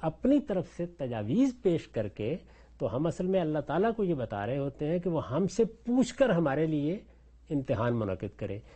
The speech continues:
یہ بالکل ایسی ہی بات ہے کہ جیسے کچھ طالب علموں پر یہ جنون سوار ہو جائے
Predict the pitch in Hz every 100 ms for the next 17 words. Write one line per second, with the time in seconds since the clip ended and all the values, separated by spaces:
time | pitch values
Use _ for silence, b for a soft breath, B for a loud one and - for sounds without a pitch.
0 | B 160 160 - 208 156 127 - 208 127
1 | 120 120 131 175 B B B 120 131 127
2 | 170 - 160 - 139 120 120 131 170 214
3 | 175 131 202 B B B 147 123 127 165
4 | 214 - 127 113 110 110 98 117